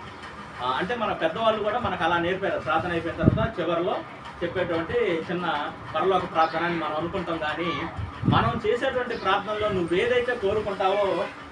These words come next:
ఆ ప్రతి ఒక్కటి కూడా పరలోక ప్రార్థనలో ఉంటది. నువ్వు ఆహారం గురించి కోరుకుంటే ఆహారం గురించి ఉంటది, నీ శత్రువుల గురించి కోరుకుంటే శత్రువుల గురించి ఉంటది, నీ అప్పుల గురించి కోరుకుంటే నీ అప్పుల గురించి కూడా పరలోక ప్రార్థనలో ఉంటది.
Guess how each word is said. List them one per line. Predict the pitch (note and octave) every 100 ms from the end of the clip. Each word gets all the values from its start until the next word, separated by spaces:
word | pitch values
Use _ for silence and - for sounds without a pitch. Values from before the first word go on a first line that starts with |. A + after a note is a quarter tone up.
| -
ఆ | F3
ప్రతి | - E3+ A#3
ఒక్కటి | A#3 A#3+ A#3
కూడా | G#3+
పరలోక | G#3+ G3 G3 G3 F#3+
ప్రార్థనలో | F3+ E3+ E3+ G3
ఉంటది. | G3 E3 A#2 G#2+ - - - - - - -
నువ్వు | C#3+ C#3
ఆహారం | F3+ G3+ G3+ G3
గురించి | F#3 E3+
కోరుకుంటే | E3+ E3 D#3+ E3
ఆహారం | E3 E3 E3+ E3+
గురించి | D#3+ D#3 D3
ఉంటది, | C3+ C3 E3 - - - - - D3
నీ | D3
శత్రువుల | E3 G#3+ A3
గురించి | G3 F#3+ F#3
కోరుకుంటే | F3 F3 E3+ E3+ E3+
శత్రువుల | - F#3 F3+
గురించి | E3+ D#3+ - D#3+
ఉంటది, | D3 C#3+ F#3 - - - -
నీ |
అప్పుల | D3 D3 -
గురించి | A#3 G#3+ G3
కోరుకుంటే | F#3+ F#3+ F#3 F3+ F3+
నీ | D#3+
అప్పుల | D3 F#3+
గురించి | F#3 F3+ E3+
కూడా | E3 F3+
పరలోక | E3+ E3 D#3+ -
ప్రార్థనలో | D3 - C#3+ B2+
ఉంటది. | A#2 -